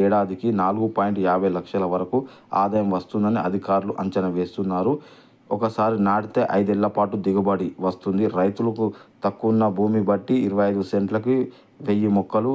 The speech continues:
యాభై సెంట్లు ఉంటే రెండు వేల మొక్కలు, డెబ్బై ఐదు సెంట్లు ఉంటే మూడు వేల మొక్కలు లేదా ఎకరం ఉంటే నాలుగు వేల మొక్కలు విస్తరణలో మునగ మొక్కలు పెంచుకోవచ్చు. డ్వాక్రా మహిళా మునగ సాగును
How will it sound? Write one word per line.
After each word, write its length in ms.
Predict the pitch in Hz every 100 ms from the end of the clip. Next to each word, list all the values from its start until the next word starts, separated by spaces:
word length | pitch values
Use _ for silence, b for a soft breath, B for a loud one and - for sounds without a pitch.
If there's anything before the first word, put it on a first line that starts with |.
| 120
యాభై 240 | 95 101 104 95
సెంట్లు 260 | 98 104
ఉంటే 140 | 110 117 98
రెండు 140 | 95 95
వేల 120 | 95 92
మొక్కలు, 320 | 92 - 98 131 139 B B -
డెబ్బై 240 | 101 95 107
ఐదు 100 | 104 95
సెంట్లు 220 | 101 98 113
ఉంటే 120 | 117 104
మూడు 140 | 98 98
వేల 140 | 95 90
మొక్కలు 320 | 90 - 101 113
లేదా 180 | 98 101 -
ఎకరం 280 | 95 101 101 104 B B _
ఉంటే 160 | 101 101 104
నాలుగు 220 | 92 98 95
వేల 120 | 95 90
మొక్కలు 300 | 92 113 113 98
విస్తరణలో 460 | 92 104 98 101 113
మునగ 240 | 98 98 101 101
మొక్కలు 320 | 92 - 101 143 B B -
పెంచుకోవచ్చు. 680 | 104 - - 95 90 90 131 143 B B B _ - 90
డ్వాక్రా 360 | 101 104 113 101
మహిళా 260 | 98 101 104 98 - 92
మునగ 240 | 98 104 101 90
సాగును 340 | 95 92 101